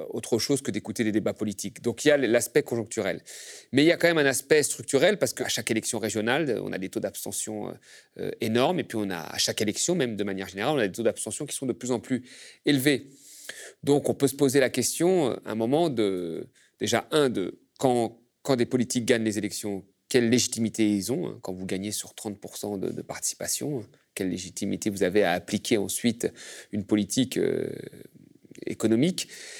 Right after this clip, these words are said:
Et la, la deuxième chose, c'est qu'il faut quand même bien comprendre que, euh, je sais pas moi, il y a eu un gros taux d'abstention chez des jeunes, mais aussi chez les trentenaires,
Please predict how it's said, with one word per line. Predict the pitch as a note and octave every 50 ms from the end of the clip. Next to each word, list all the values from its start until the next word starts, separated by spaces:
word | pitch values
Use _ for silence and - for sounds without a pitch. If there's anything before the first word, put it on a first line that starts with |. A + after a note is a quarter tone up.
| - - -
Et | C3+ C3
la, | B2 A#2+ A#2+
la | A#2 B2+ A#2
deuxième | G#2 B2 A2 A#2 A#2 A2+
chose, | - - G3+ G3+ -
c'est | - - - A2 G2+ - - - - - - - -
qu'il | - -
faut | - B2
quand | - C#3
même | B2+ B2
bien | A#2+ C#3 C3
comprendre | - C3+ A#2+ - - F3 G3+ G#3 F#3 D#3+ -
que, | - B2 - - - - _ - - - - - - - - _ - -
euh, | - - -
je | -
sais | - -
pas | - D3
moi, | C3+ A#2 - - - _ _ -
il | B2+
y | B2+
a | C3
eu | C3
un | C3
gros | B2 - D#3+ D#3
taux | D#3 D#3
d'abstention | C#3+ C3+ - - - C3+ - - E3+ D#3+
chez | - C#3
des | B2 B2+ A#2+
jeunes, | G#2 A2+ G#2 F#2 F#2 - - _ - A#2
mais | A#2+ A#2 A#2
aussi | A#2+ A#2 - - F#3
chez | - - B2+
les | A#2+ A#2
trentenaires, | - C#3 B2+ - C3 A#2 G2 F2 -